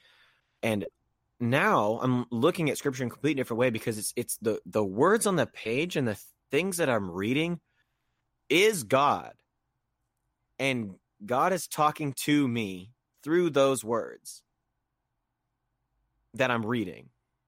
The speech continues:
because he's, he's there. It, it's not like he's in the book, like, of some kind of, like, pagan sort of thing. But the, the Word is God.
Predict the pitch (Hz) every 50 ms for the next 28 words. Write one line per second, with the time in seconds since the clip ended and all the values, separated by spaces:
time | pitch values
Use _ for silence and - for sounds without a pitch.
0 | _ _ - 127 123 - 139 120 - - 123 110 95 95 - - 127 123 117 95
1 | 87 92 110 131 123 104 87 85 80 - _ _ _ _ _ _ - 131 127 -
2 | 123 - 175 165 165 156 - 143 127 - - 151 156 147 135 120 101 95 123 113
3 | 80 - - - 98 87 104 95 - 120 107 - 120 113 107 95 95 87 _ _
4 | - - 127 127 113 110 104 92 - - 95 87 69 - - - 64 - - 120
5 | - _ _ _ _ _ _ _ _ - 123 123 104 - - _ _ _ _ _
6 | _ _ _ _ _ _ _ _ _ _ _ _ _ _ _ _ - - 92 110
7 | 120 110 104 107 _ _ - - 110 107 104 95 92 113 151 180 170 156 139 120
8 | 104 - - 123 123 117 113 104 - - - 107 101 90 - -